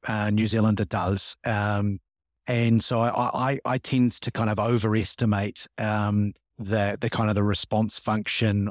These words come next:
of households to what the governor says or what the Reserve Bank more broadly says. Um, so maybe, you know, I, I, I, I tend to try and pull some of my expectations back a little bit,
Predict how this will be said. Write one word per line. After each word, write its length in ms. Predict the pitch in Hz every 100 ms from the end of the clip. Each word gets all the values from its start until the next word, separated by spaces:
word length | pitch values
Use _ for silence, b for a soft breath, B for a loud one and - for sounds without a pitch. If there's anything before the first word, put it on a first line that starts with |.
| -
of 320 | 110 110 101
households 880 | - 110 101 - 110 110 139 - - _ _
to 320 | - 131 117 104
what 360 | 107 101 - -
the 80 |
governor 340 | 113 107 107 107
says 300 | - 120 110
or 140 | 107
what 220 | 101 107
the 100 | -
Reserve 320 | 101 98 107 95
Bank 240 | 107 95
more 120 | 110
broadly 460 | 95 110 107 110 110
says. 520 | - 101 101 107 - _ _ -
Um, 360 | 117 113 113
so 200 | 110 135
maybe, 520 | 120 131 131 127 117 107
you 120 | 135
know, 220 | 113 110 -
I, 60 | 123
I, 220 | - 113 _ _ - -
I, 340 | - - - -
I 80 | -
tend 180 | - 123
to 60 | -
try 240 | - 117
and 160 | 110 -
pull 340 | 147 127 117 -
some 260 | - 147 117
of 120 | 110
my 280 | 117 113 104 -
expectations 680 | 131 - 120 123 113 113 -
back 240 | 120 -
a 20 |
little 260 | 113 110 104
bit, 260 | 107 104